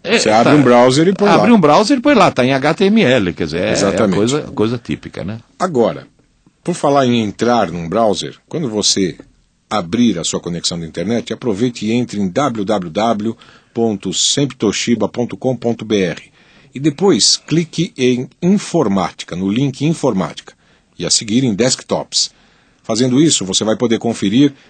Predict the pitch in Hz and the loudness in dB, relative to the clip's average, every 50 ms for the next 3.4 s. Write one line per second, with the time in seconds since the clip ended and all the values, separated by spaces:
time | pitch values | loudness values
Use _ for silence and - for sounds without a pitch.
0 | _ _ - 87 82 92 135 156 147 131 104 95 87 - - - 92 - - 90 | _ _ -20 -12 -4 -2 0 2 2 2 2 0 0 -2 -2 -6 -6 -8 -6 -6
1 | 95 87 85 80 - 117 117 101 98 - 107 98 - 90 87 87 107 110 110 - | -4 -4 -4 -2 -2 -2 -2 -2 -2 -2 -4 -4 -4 -4 -2 0 0 0 0 0
2 | - 107 101 98 98 92 - - 90 90 87 - - 110 101 - 123 117 110 98 | -2 -2 -2 0 0 -2 -2 -2 -4 -4 -4 -4 -4 -4 -2 -2 0 0 0 -2
3 | - - 165 185 165 156 180 185 | -2 -2 0 0 0 0 -2 -4